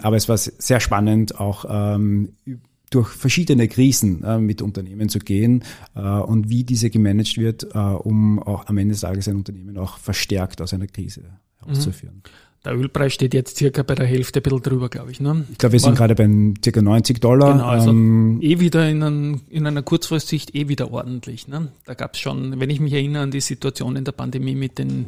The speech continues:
Speaker 2: negativen Preisen und Future indiziert und so weiter, das war schon ein
Speaker 1: Genau, es
Speaker 2: Wahnsinn,
Speaker 1: hat
Speaker 2: ne?
Speaker 1: zwei Ölpreisschocks, äh,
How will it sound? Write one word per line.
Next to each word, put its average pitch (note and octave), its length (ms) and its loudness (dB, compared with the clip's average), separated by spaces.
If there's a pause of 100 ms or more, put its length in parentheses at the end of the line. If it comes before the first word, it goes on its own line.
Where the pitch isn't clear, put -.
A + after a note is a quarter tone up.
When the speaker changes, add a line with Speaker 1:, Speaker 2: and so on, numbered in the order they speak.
Speaker 2:
negativen C3+ 580 -6
Preisen C3+ 360 -6
und C3+ 240 -4
Future C#3+ 380 2
indiziert C#3+ 420 0
und C#3 160 -2
so C3+ 100 -4
weiter, C3 260 -6
das - 200 -10
war C3+ 80 -12
schon C#3 280 -6 (360)
ein B2 80 -10
Speaker 1:
Genau, A2 220 4
es G#2 160 2
Speaker 2:
Wahnsinn, A#2+ 160 2
Speaker 1:
hat A#2+ 60 -6
Speaker 2:
ne? - 40 -
Speaker 1:
zwei G#2 340 0
Ölpreisschocks, B2 680 2
äh, A2 320 0